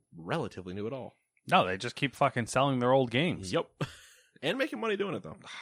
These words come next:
Speaker 2: it's so wild.
Speaker 1: I do like that they're gonna just release it for every modern platform.
Speaker 2: Yeah.
Speaker 1: Because part of me would worry that they would go, "It's thirty dollars, and you have to find it during the holidays in Target, and it's all in one."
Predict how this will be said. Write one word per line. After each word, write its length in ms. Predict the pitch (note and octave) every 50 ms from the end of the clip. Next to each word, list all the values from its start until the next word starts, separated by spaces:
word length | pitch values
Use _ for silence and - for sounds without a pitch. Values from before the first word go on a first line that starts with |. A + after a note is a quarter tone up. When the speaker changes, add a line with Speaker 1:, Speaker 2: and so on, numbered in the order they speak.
| -
Speaker 2:
it's 120 | - - - -
so 120 | - A#2
wild. 440 | F#2+ D2 C#2+ - F2 - F#3+ - - - _ - - _ _ _ _ _ _ _ _ _ _ _ _ _ _ _ _ _ _ _ _ _ _ _ _ _ _ _ _ _ _ _ _ _ _ _ _ _ _ _ _ _ _ _ _ _
Speaker 1:
I 100 | - A#2
do 160 | A#2 A#2+ D3+ D#3
like 200 | D3+ C#3+ C3+ -
that 100 | C3 A2+
they're 100 | A#2+ G#2
gonna 180 | A2 A2 G#2+
just 140 | G2 G2+ G2+
release 360 | G#2 G2+ F#2 F#2 G2 G2 - -
it 100 | F#2+ -
for 160 | - F2+ D2+
every 200 | F#2+ F#2 F#2+ F2+
modern 320 | E2 D#2+ E2 F2+ F#2+ F#2+ F#2
platform. 440 | - A2 G#2 - - B2+ A#2+ B2 - _ _ _ _ _ _ _ _ _ _ _ _ _ _ -
Speaker 2:
Yeah. 240 | C#3+ C#3 B2 G#2+ G2 - - - - - - - -
Speaker 1:
Because 220 | - A#2 G2 G#2+ F#2
part 220 | - - G#2+ A2
of 80 | A2 G#2+
me 80 | G#2+
would 160 | G2+ F#2 F2
worry 480 | E2 D#2+ E2 D#2+ F2 F#2 F#2+ G#2 G2 G2 _ _ _ _ _ _ _ _ _ -
that 180 | G2 G2 F2+
they 100 | G2 F#2+
would 160 | F#2 F#2 F2
go, 300 | E2 F#2 F2+ E2+ E2 E2 - - - _ _ _ _ _ _ _ _ _ _ _ _ _ _ _ _ _ - - _ _ _ _ _ _ _ _ _ _ _ -
"It's 180 | F2 E2+ -
thirty 240 | - - G2+ G#2 A2+
dollars, 540 | G#2+ G2+ F2+ F2 E2+ E2+ F2+ F2+ - - - -
and 100 | F#2 F#2
you 80 | F2 E2+
have 160 | - F#2+ F2+
to 80 | - G2
find 300 | - - G2+ G2 F#2+ F#2
it 80 | F2
during 200 | - F2+ F2+ F#2
the 60 | F#2+ F2+
holidays 380 | F#2 F#2 F#2 F2+ F2 F2+ F#2
in 80 | F#2+ F#2+
Target, 300 | - F#2+ F#2 F2+ F2 D#2+
and 80 | D2
it's 160 | E2+ E2 - -
all 180 | F#2 F2+ F2+
in 80 | F2 D#2+
one." 240 | D#2+ D#2 C#2+ -